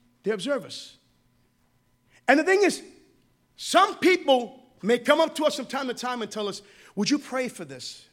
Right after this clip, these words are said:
Would you pray for him? Pray for, pray for my co-," a-, and we do that in the ch-, church, right? We speak about our coworkers. He asked for prayer. She asked for prayer for them. Because you know what? There, there's something about you that,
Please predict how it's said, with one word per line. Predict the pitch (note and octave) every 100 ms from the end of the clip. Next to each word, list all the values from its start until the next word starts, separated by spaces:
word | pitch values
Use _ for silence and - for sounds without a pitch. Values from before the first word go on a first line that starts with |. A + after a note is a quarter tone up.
| _
Would | D3
you | B3+
pray | B3 A#3
for | A#3
him? | F3+ F#3+ B2
Pray | G#3
for, | G#3 G#3 - -
pray | - C4
for | B3
my | A3 F#3+ - _
co-," | - A3 -
a-, | B3
and | B3+
we | D4+
do | E4 F4+
that | D#4+
in | C#4+
the | A#3
ch-, | - -
church, | - A#3+ F3+
right? | E3+
We |
speak | F3+ G#3+
about | G#3
our | E3+
coworkers. | - G#3 G#3 G3+ - -
He | F#3
asked | G3 F#3+
for | F#3
prayer. | - G3 F3+
She | F#3
asked | F3+ F3
for |
prayer | F3 G3 F#3+ -
for | -
them. | E3 E3 - -
Because | C4+ B3+
you | C#4
know | D4+
what? | D4 -
There, | G#3+
there's | G#3+ G#3 G3 -
something | - E4+ D4 G#3
about | C#3+ A#3+ B3+
you | F#3 D#3
that, | E3